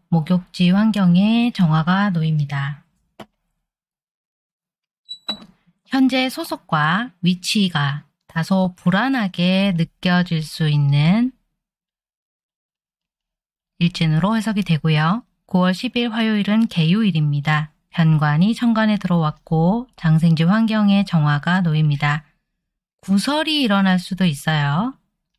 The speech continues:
또는 나를 모함하려는 사람이 가까이 접근하게 되는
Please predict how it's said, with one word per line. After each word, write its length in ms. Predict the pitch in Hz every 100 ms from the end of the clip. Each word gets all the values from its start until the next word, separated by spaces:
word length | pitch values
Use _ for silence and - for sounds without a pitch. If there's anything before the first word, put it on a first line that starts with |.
| -
또는 460 | 170 170 233 131 - -
나를 440 | 160 165 175 175
모함하려는 1000 | 165 170 226 277 269 226 214 220 220 220
사람이 840 | 220 240 240 202 160 160 156 143 143 _ _ _ _ _ _ -
가까이 680 | 175 170 - 190 190 233 254
접근하게 720 | 175 - - 233 226 196 185
되는 680 | 160 151 180 226 247 254